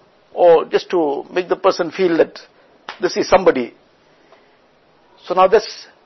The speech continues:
riya now is not being done for Allah Ta'ala. Person is giving charity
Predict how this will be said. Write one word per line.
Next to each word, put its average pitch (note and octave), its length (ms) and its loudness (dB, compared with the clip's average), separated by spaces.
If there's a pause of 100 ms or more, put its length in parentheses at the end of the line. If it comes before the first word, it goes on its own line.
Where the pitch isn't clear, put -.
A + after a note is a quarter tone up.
(260)
riya G3+ 400 6
now C#3 340 0 (460)
is - 140 -12
not G#3+ 180 -2
being F#3+ 140 -6
done G3 180 4
for F#3 100 0
Allah F#3 240 6
Ta'ala. A2 300 -2 (1300)
Person A#3 320 2
is F3 100 -4
giving G#3 260 -6
charity A3+ 600 0